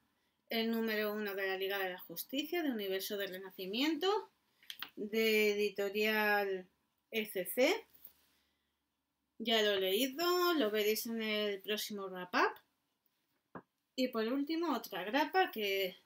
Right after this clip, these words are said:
muy famosa, que es Paper Girls, de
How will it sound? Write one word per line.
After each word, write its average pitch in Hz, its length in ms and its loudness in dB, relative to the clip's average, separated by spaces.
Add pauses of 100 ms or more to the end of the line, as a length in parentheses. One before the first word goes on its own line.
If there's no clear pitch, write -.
(140)
muy 254 260 6
famosa, 269 680 0
que 214 100 0
es - 160 -4
Paper 196 500 -4
Girls, 359 580 0 (500)
de 202 840 2